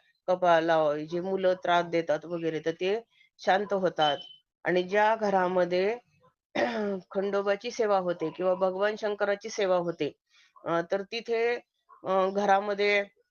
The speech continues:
वादविवाद होत असतील तर ते कमी होतात. मुलं त्रास देत असतील तर समजा आमची मुलं आमचं ऐकत नाहीत, तर जे मुलं ऐकत नाहीत, तर हा जो प्रश्न आहे, तर हा खंडोबाची सेवा केल्यानंतर, अ,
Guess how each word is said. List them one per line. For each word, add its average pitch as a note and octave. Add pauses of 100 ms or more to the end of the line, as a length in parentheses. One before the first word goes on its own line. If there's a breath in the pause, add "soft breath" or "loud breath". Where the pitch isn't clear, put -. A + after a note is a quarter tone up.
(680)
वादविवाद F#3
होत F3+
असतील F3+
तर F#3
ते F#3
कमी F#3+
होतात. E3
मुलं F#3
त्रास F3+
देत F3
असतील F3
तर F3+ (400 loud breath)
समजा F3
आमची F3
मुलं F#3
आमचं F3
ऐकत F#3
नाहीत, D#3+ (420 soft breath)
तर F3
जे G3
मुलं A3+
ऐकत G3+
नाहीत, G3 (120)
तर E3+
हा F#3+
जो G3+
प्रश्न G3
आहे, F3+
तर E3
हा F#3+ (440 soft breath)
खंडोबाची G3+
सेवा F#3+
केल्यानंतर, F3+ (440 loud breath)
अ, E3+